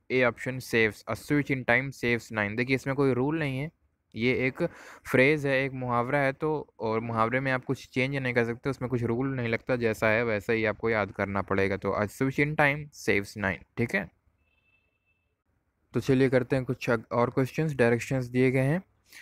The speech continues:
अ, थर्टीन और फ़ोर्टीन क्वेश्चन के लिए, "Choose the word nearest in meaning to the given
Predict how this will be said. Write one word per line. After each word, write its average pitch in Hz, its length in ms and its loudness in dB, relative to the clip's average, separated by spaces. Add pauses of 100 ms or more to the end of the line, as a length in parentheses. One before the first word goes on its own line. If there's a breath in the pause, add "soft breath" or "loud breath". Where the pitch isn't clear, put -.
(240 loud breath)
अ, 104 400 2 (300)
थर्टीन 123 320 2
और 117 480 2
फ़ोर्टीन 127 320 0
क्वेश्चन 127 320 -2
के 135 60 -2
लिए, 151 100 2
"Choose 123 280 -2
the 120 100 2
word 127 220 4
nearest 120 380 2
in 120 140 -2
meaning 120 280 -4
to 117 120 0
the 147 120 0
given 123 220 4